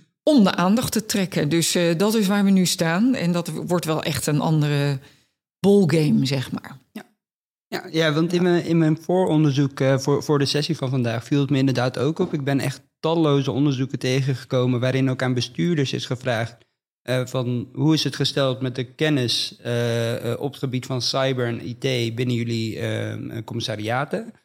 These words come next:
Speaker 2: Eh, nou, dat was in alle onderzoeken vrijwel onvoldoende. Eh, en zoals je zegt, het is altijd een van de top drie risicogebieden. Maar hoe komt het dan dat, dat dat balletje niet is geland of,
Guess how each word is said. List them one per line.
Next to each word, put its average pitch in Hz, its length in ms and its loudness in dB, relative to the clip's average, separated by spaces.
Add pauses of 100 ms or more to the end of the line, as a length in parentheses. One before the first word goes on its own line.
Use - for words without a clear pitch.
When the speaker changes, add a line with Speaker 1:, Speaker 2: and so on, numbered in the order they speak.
(420)
Speaker 2:
Eh, 131 120 -2 (180)
nou, 131 280 0
dat 123 100 0
was 123 140 -2 (580)
in 147 200 2
alle 170 200 4
onderzoeken 139 480 2
vrijwel 127 360 -2
onvoldoende. 135 600 0 (240)
Eh, 127 360 -2
en 127 300 0
zoals 123 240 -2
je 131 80 -6
zegt, 131 240 -2
het 120 180 -8
is 123 140 -6 (120)
altijd 147 420 -2
een 131 200 -4
van 127 120 -6
de 120 140 -6
top 139 200 -4
drie 123 220 -2
risicogebieden. 165 800 -4
Maar 147 120 -2
hoe 160 100 2
komt 180 240 -4
het 165 100 -6
dan 151 340 -2 (680)
dat, 143 320 -4
dat 135 120 -2
dat 135 180 -2
balletje 170 340 0
niet 143 180 2
is 131 140 -2
geland 160 460 -4
of, 135 220 -8